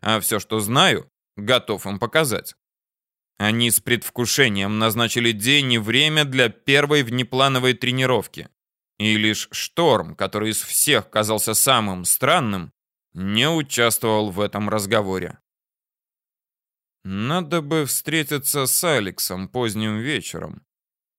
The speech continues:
Да и с остальными пришла в голову неплохая мысль. Если среди них есть проявитель,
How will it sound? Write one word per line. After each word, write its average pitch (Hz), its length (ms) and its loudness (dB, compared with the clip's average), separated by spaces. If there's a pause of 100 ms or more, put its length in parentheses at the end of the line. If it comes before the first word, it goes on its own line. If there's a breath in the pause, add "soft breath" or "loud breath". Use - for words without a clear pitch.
(200)
Да 107 280 0
и 202 80 4
с 185 100 2
остальными 107 960 2
пришла 117 440 2
в 107 100 -4
голову 127 340 4
неплохая 117 560 2
мысль. 101 460 -4 (540)
Если 156 560 0
среди 143 360 -2
них 151 220 -2
есть 139 360 -2
проявитель, 135 760 -2